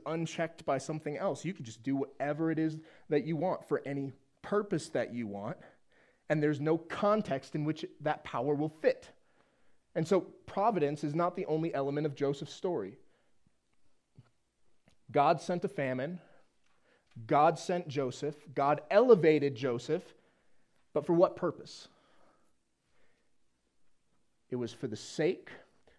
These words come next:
of his covenant promise, his commitment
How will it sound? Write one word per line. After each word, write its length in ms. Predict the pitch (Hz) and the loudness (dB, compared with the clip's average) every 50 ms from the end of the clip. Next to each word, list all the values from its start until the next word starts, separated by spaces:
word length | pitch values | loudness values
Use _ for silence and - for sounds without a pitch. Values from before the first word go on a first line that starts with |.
| _ - | _ -4
of 140 | 127 127 | -4 -4
his 320 | - - 135 123 117 - - _ - | -4 -4 -6 -6 -6 -8 -16 _ -14
covenant 680 | - - - 175 156 123 127 113 107 95 101 - - - _ _ _ _ _ - | -10 -6 -4 -4 -4 -2 -4 -4 -4 -6 -8 -12 -14 -20 _ _ _ _ _ -10
promise, 500 | - - 139 110 - - - - - - _ _ _ _ | -4 -4 -2 -2 -4 -6 -12 -18 -20 -20 _ _ _ _
his 280 | - - 175 147 - - | -2 0 0 0 0 -4
commitment 960 | - - - 143 120 120 147 190 208 - - 120 113 104 - - - - | -12 -10 -8 -8 -6 -2 0 0 0 -2 -2 -8 -10 -10 -12 -14 -20 -20